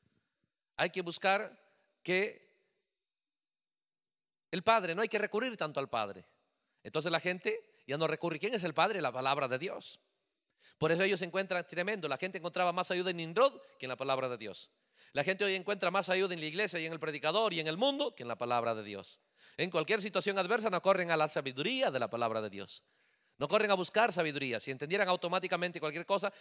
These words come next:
simplemente es falta de sabiduría para saber mejorar mis acciones. En vez de eso, corren, ve usted, a Nimrod en otros nombres, ¿no? Pero es el mismo Nimrod, es el mismo plan.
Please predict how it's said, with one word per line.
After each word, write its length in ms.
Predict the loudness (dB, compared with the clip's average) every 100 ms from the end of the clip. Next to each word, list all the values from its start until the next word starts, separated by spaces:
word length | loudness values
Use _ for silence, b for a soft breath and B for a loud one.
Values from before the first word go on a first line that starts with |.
| -4
simplemente 420 | -2 0 -2 -2
es 60 |
falta 220 | -2 0 0
de 80 |
sabiduría 520 | 0 -2 0 2 2 2
para 160 | -2
saber 340 | -2 0 0 -2 B
mejorar 380 | -2 2 2 2
mis 160 | -2 -6
acciones. 840 | -8 -10 0 4 4 0 -8 -8 _ _ _ _ _ _ _ _ _ b -6
En 100 | 4
vez 140 | 6
de 160 | 6 6
eso, 300 | 4 -2 2
corren, 280 | 4 4 2
ve 80 |
usted, 280 | 0 2 0 0 -8 _ _ -8
a 80 | -4
Nimrod 480 | 0 4 4 2
en 120 | -4 -6
otros 300 | -4 -6 -4
nombres, 360 | -4 -4 -8
¿no? 220 | -8 -10 -14 _ _ _ _ _ _ _ _ _
Pero 140 | -4 -2
es 80 |
el 80 | 0
mismo 300 | -2 -2 -4
Nimrod, 280 | -4 -4 -6
es 100 | -4
el 80 | -4
mismo 260 | 0 0
plan. 440 | 4 4 4 0